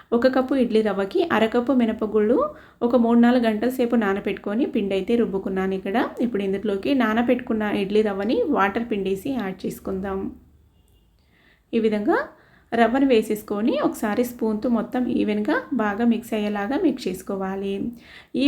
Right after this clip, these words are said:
వీడియో కనుక ఫుల్గా చూసారంటే ఇంతేనా, చాలా ఈజీగా ప్రిపేర్ చేసుకోవచ్చు కదా అనేసి మీరు కూడా తప్పకుండా ట్రై చేస్తారండి. నేను చెప్తున్నాను, నేను కూడా ఇలాగే ప్రిపేర్ చేస్తాను అన్నట్టు. ఇప్పుడు పులియడానికి పెట్టుకుందాం. మార్నింగ్ కల్లా పిండి ఈ విధంగా పులిసి ఉంటుంది. నా దగ్గర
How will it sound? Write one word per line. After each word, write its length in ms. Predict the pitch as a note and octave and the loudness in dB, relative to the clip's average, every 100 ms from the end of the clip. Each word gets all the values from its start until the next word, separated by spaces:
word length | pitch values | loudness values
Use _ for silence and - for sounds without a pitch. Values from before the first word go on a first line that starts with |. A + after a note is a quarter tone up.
| C4 | 4
వీడియో 240 | B3+ C4+ C4+ | 4 4 2
కనుక 160 | B3+ B3+ | 0 0
ఫుల్గా 280 | G#3+ G#3 A3 A3 | 0 2 0 0
చూసారంటే 580 | G#3 G#3+ G#3 G3+ F#3+ G3 G#3+ | -2 0 -2 -2 -2 0 0
ఇంతేనా, 380 | G#3 G#3+ B3 A#3 A3+ | 2 2 4 4 2
చాలా 220 | A3+ G3+ G#3+ A3+ | -2 0 0 4
ఈజీగా 260 | A#3 B3+ B3+ | 4 4 2
ప్రిపేర్ 280 | A#3 A3 G#3+ G#3+ | 2 0 0 -2
చేసుకోవచ్చు 440 | G#3 - G#3 G3 - | -6 -6 -6 -6 -6
కదా 140 | G3+ | -4
అనేసి 280 | G3 G#3 C#4+ B3 | -2 -2 0 2
మీరు 200 | A3+ B3 B3 | 4 2 2
కూడా 140 | A#3 A#3 | -2 -2
తప్పకుండా 400 | - - G3+ A3+ A#3 | -4 -6 -4 -2 -2
ట్రై 120 | G3 F#3 | -2 -2
చేస్తారండి. 580 | G#3 G3 G#3 G3 F#3+ A#3 B3+ | -6 -6 -6 -4 -2 0 0
నేను 180 | G3+ F#3+ G#3 | 0 -2 -6
చెప్తున్నాను, 600 | G3 - F#3+ F#3 F#3+ C#4 - - - - - A3 | -8 -8 -6 -6 -2 -4 -4 -16 -20 -20 -6 0
నేను 200 | A3+ C4+ B3+ | 2 4 2
కూడా 140 | - G#3+ | 2 0
ఇలాగే 280 | G3 G3 A#3 | 0 0 0
ప్రిపేర్ 280 | G#3 G3 G3 G3 | -2 -2 -4 -2
చేస్తాను 340 | G3 G3 F#3+ F#3 | -4 -4 -6 -4
అన్నట్టు. 360 | F#3+ F#3+ G3 G3+ A#3+ - - _ _ _ - | -6 -8 -8 -8 -10 -12 -20 _ _ _ -6
ఇప్పుడు 220 | A3 A#3 C5+ D5+ | 0 2 2 0
పులియడానికి 560 | A3+ A3+ A3 G#3+ A3+ D4+ A#3 | 0 2 2 0 0 2 0
పెట్టుకుందాం. 480 | A#3 G3 G3 B3 A4 C4 | -2 -4 0 2 4 4
మార్నింగ్ 340 | G#3 A#3 C#4+ C#4 | 4 4 2 2
కల్లా 160 | C4 B3+ | 0 0
పిండి 220 | G#3 A#3 A3 | 0 2 0
ఈ 60 | F#3+ | 0
విధంగా 300 | F#3+ F#3+ A3 A#3 | -2 -2 -2 -2
పులిసి 240 | G3 F#3 G3 | -4 -4 -6
ఉంటుంది. 360 | F#3 F3+ G3 A#4 G#4 A#3 | -4 -2 2 2 4 4
నా 60 | G#3 | 2
దగ్గర 200 | G3+ A#3+ | 2 2